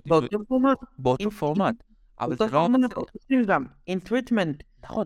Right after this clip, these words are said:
Speaker 2: אבל
Speaker 1: ו-
Speaker 2: זה לא מצליח אם, אם מישהו עכשיו היה מוכר את זה כפיץ' ל-H B O. את מסכימה איתי?
Speaker 1: אני, זה,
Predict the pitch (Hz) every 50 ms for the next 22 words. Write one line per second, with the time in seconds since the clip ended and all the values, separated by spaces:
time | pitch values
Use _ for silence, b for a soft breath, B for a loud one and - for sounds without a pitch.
0 | - - 127 160 160 156 156 156 156 165 180 180 165 156 - - - 160 190 208
1 | 196 175 175 - - _ _ _ _ _ _ _ _ 143 143 147 147 139 - -
2 | 135 135 120 131 147 139 - 147 131 - - 147 135 135 139 139 127 - - 147
3 | 143 147 143 135 135 147 135 123 - - - - - 117 - - 196 208 208 -
4 | - - _ _ _ _ _ _ _ 123 120 123 123 131 120 - 127 123 127 147
5 | 165 135 - - - 117 113 - - 156 180 202 180 151 - - - _ _ _
6 | _ _ _ _ _ _ _ _ _ _ _ _ _ _ _ _ - 175 165 160
7 | 175 170 170 202